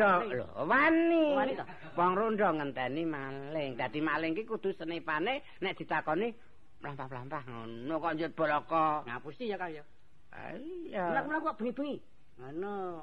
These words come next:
Speaker 2: Sapa?
Speaker 1: Upama ding
Speaker 2: Mlaku kok bengi?
Speaker 1: Heeh. Ngene kok mlaku-mlaku kok bengi-bengi. Wis ngono.
Speaker 2: Lawan ngantuk ngono.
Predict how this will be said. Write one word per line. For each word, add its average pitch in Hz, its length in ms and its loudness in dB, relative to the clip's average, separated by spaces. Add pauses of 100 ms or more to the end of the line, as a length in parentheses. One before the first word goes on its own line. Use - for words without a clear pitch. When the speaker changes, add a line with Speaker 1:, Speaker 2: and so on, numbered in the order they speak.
(120)
Speaker 2:
Sapa? 113 500 -2
Speaker 1:
Upama 160 480 -4
ding 143 160 -8
Speaker 2:
Mlaku 190 260 4
kok 220 220 2
bengi? 185 420 2
Speaker 1:
Heeh. 143 340 -10 (540)
Ngene 131 180 -14
kok 165 140 -12
mlaku-mlaku 226 400 -4
kok 247 140 -6
bengi-bengi. 202 400 -8 (160)
Wis - 260 -16
ngono. 151 220 -16 (220)
Speaker 2:
Lawan 135 540 -6 (180)
ngantuk 156 600 -6
ngono. 117 460 -6